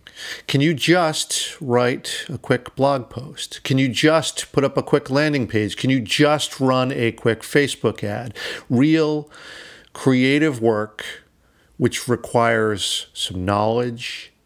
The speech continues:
experience, a strategy, minimized. It's not just producing a podcast, it's running a show like this one. It's not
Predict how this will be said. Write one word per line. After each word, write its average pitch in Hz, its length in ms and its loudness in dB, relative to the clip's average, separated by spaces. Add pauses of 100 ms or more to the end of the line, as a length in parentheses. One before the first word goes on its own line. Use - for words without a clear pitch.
experience, 123 1200 -2 (320)
a 113 80 -2
strategy, 123 1040 -2 (1200)
minimized. 120 920 -4 (800)
It's - 200 -4
not 196 240 -2 (460)
just - 640 2
producing 117 460 2
a 101 40 -2
podcast, 127 720 0
it's 127 220 -6
running 139 320 0
a 127 40 0
show 135 680 0 (280)
like 120 180 -4
this - 300 0
one. 147 260 -8 (800)
It's - 220 0
not 180 400 0